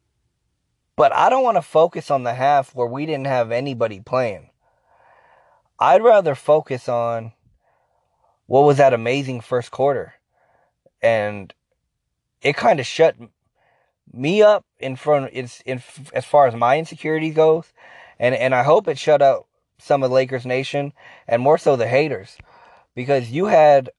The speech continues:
a LeBron James-led Lakers offense who didn't have Danny Green, who didn't have Kyle Kuzma, who didn't have Anthony Davis, and he showed out.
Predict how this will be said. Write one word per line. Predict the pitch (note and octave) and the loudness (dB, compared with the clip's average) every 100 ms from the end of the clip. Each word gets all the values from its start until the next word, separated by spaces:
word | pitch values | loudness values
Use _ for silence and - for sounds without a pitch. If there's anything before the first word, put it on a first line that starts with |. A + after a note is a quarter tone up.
| _ _ _ _ _ | _ _ _ _ _
a | C3 | -2
LeBron | C3 B2 C#3 D3+ C3 | 0 2 2 2 0
James-led | C3 C3+ C#3 B2+ A#2 B2 B2 A#2 A2+ _ _ _ _ _ _ _ _ _ _ _ _ _ _ _ _ _ _ _ _ _ B2 | -4 -4 -4 -6 0 2 2 0 -8 _ _ _ _ _ _ _ _ _ _ _ _ _ _ _ _ _ _ _ _ _ 0
Lakers | C#3 D#3 C#3+ A#2 | 2 2 0 4
offense | B2+ D3 - G2+ G#2 _ _ _ _ _ _ _ _ _ _ | 4 2 -4 -12 -12 _ _ _ _ _ _ _ _ _ _
who | C3+ | -2
didn't | C#3+ F3+ E3+ | 2 2 2
have | D#3 D3+ | 2 2
Danny | C3+ C3 C3 | 0 -2 -4
Green, | A#2 A2 A2 A2+ A#2 _ _ _ _ _ _ _ | -8 -10 -10 -12 -16 _ _ _ _ _ _ _
who | B2+ | -4
didn't | B2+ E3 F3 | 0 2 4
have | D#3 | 2
Kyle | - C#3 C3 | 4 4 4
Kuzma, | - B2 A2+ A#2 A#2 B2 _ _ _ _ | 0 -10 -10 -6 -6 -6 _ _ _ _
who | B2+ | -10
didn't | B2+ E3 F3+ | -4 -2 -2
have | D#3+ D3 C#3+ C3+ C#3 _ _ _ _ _ _ _ _ _ _ - | 2 4 6 4 -4 _ _ _ _ _ _ _ _ _ _ -2
Anthony | C3 B2+ B2+ A#2+ | -2 0 -4 -4
Davis, | A2+ A2 A2+ C#3+ - _ _ _ _ _ _ _ | -4 -4 -6 -10 -12 _ _ _ _ _ _ _
and | B2 | -2
he | D#3 | -2
showed | G3+ G#3 D3 | 0 2 4
out. | C3+ E3 - | 4 4 0